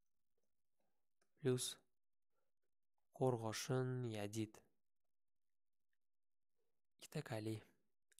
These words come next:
yodid reaksiyada ishtirok etadi. Bu alma-, a, oksidlanish, qaytarilish reaksiyasi, tepadagi reaksiya, mana bu birinchisi, ikkinchisi almashinish reaksiyasi.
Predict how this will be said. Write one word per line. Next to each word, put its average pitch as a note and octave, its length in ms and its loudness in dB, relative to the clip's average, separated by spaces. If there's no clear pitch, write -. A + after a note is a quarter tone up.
yodid A#2 260 2
reaksiyada A2 340 2
ishtirok - 320 -2
etadi. - 400 -14
Bu G3 100 2
alma-, C3 320 2
a, A#2 160 6
oksidlanish, A#2+ 480 2
qaytarilish A2+ 480 0
reaksiyasi, G#2+ 540 2
tepadagi G#2 420 2
reaksiya, D#3 320 -2
mana F3+ 160 2
bu D#3+ 80 0
birinchisi, E3+ 400 0
ikkinchisi B2+ 400 0
almashinish A#2+ 540 2
reaksiyasi. G#2 560 -2